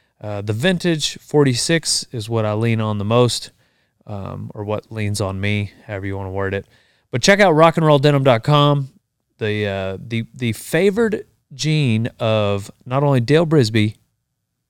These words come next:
but Aaron Watson, two goats in their respective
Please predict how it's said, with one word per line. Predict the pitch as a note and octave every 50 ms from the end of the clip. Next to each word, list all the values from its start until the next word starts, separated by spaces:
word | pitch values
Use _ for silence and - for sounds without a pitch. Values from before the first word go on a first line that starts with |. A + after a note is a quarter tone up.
| _ _ -
but | G#2+ A2 - -
Aaron | B2+ A#2+ B2 A#2+ A#2
Watson, | A2 G2+ G2 F#2+ - - F#2+ A2+ _ _ _ _ _ _
two | - - D3+ D3+ D3+
goats | B2 - B2+ A#2 G#2+ F#2+ - - - - - - _
in | - A#2 G#2+
their | A2 G#2
respective | G#2 G#2+ G#2 - - - A#2+ A2 - A#2+ G#2+